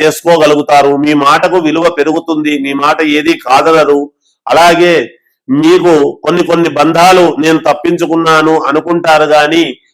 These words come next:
అలా తప్పకుండా మళ్ళీ మీరు పెద్దరికముగా ఉండి అన్ని నెత్తిన వేసుకొని ముందుకు నడిచేటువంటి ప్రయత్నాలే చేస్తారు. డబ్బు పరముగా మీకు చేతికి సమయానికి అందుతుంది. ఆనందము,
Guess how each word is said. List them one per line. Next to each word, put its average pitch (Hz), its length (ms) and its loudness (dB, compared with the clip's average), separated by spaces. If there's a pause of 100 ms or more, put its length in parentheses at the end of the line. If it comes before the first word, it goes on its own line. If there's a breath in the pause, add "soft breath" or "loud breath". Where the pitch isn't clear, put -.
(160)
అలా 151 240 4
తప్పకుండా 160 680 0
మళ్ళీ 160 320 2
మీరు 170 180 0
పెద్దరికముగా 160 960 0
ఉండి 156 480 -2
అన్ని 165 220 -2
నెత్తిన 156 360 -4
వేసుకొని 156 500 -4
ముందుకు 156 680 -4 (100)
నడిచేటువంటి 156 640 -2
ప్రయత్నాలే 151 800 -2 (100)
చేస్తారు. 139 680 -2 (400)
డబ్బు 135 300 -2
పరముగా 175 760 4
మీకు 156 200 -2
చేతికి 165 480 -2
సమయానికి 156 640 -2
అందుతుంది. 139 880 -6 (380)
ఆనందము, 170 880 2